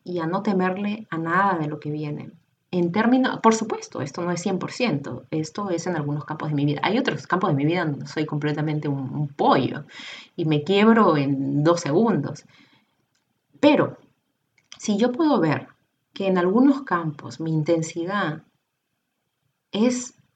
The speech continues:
la consecuencia de esta s-, autodeterminación, perseverancia, nunca rendirme, de no tenerle miedo a lo que la gente dirá,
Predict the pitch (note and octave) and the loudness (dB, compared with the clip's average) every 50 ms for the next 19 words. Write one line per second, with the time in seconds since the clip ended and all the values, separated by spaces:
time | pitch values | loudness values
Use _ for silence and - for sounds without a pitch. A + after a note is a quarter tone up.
0 | _ - F3+ F3+ F3+ F3+ G3 F#3+ F#3 E3+ - F3+ E3+ E3 - B3 D#4 F4+ E4+ D4 | _ -2 -2 -2 0 0 0 0 0 0 -2 -4 -4 -2 0 0 2 2 2 0
1 | - - E3+ D#3+ D3+ C#3+ D#3 D#3 D#3+ D#3+ E3 F3 F3 - - - - - - - | 0 0 -2 -2 -2 -2 -4 -4 -2 -2 -2 -2 -4 -4 -6 -8 -6 -8 -10 -12
2 | - - - - - - G3 G#3+ A#3+ C#4+ C#4+ - G#3+ F3+ D#3+ D#3+ E3 D#3+ D#3+ D#3 | -14 -14 -14 -8 -2 2 4 4 4 4 2 2 0 0 0 -2 -4 -6 -4 -4
3 | D3+ - C#3+ C#3+ - - F#3 G3 G#3+ G3 F3 D#3+ D3+ - _ _ - A#3+ C4 D#4 | -6 -6 -8 -12 -10 -6 -4 -2 -2 -2 -2 -2 -4 -8 _ _ 0 2 2 2
4 | - - - G3 F3 E3 D#3 D#3 E3+ F#3+ G#3 A3 A3 G#3+ G#3 - G#3 D3+ - F3 | 2 -2 -4 -6 -4 -2 0 0 0 2 2 2 0 0 -4 -4 -4 -4 -4 -4
5 | F3+ F3+ F3+ F#3+ A#3 D4+ F#4 - - G#3 F#3+ E3+ D#3+ D#3 D3+ D#3 D#3+ F3+ G3+ A3+ | -4 -2 0 2 4 4 2 0 -2 -2 -2 -2 -2 -2 -2 -2 -2 0 0 2
6 | A3+ A3 G#3 F#3 D3+ - - - - - - - - _ - F#3 F#3 F#3+ A3 B3 | 2 2 2 0 -2 -6 -8 -12 -18 -20 -20 -20 -14 _ -2 0 0 2 2 2
7 | E4 E4 E4 E4+ E4 D4 C4+ B3 A#3 A3 G#3 G3+ G3+ G#3 G#3+ A3+ A#3+ B3+ A#3+ F#3 | 2 2 2 4 2 2 2 2 2 2 2 2 2 2 2 2 2 2 2 2
8 | D#3 D3+ - - E3 E3 D#3+ D#3 D#3+ D#3 D#3+ D#3+ - - G#3 A3 A3 A3+ G3+ E3+ | 0 0 -2 -2 -4 -4 -4 -4 -4 -6 -6 -6 -4 -2 0 2 2 2 0 0
9 | E3 D#3+ D#3 D3+ D#3+ - C4+ | -2 -4 -4 -4 -4 -6 -6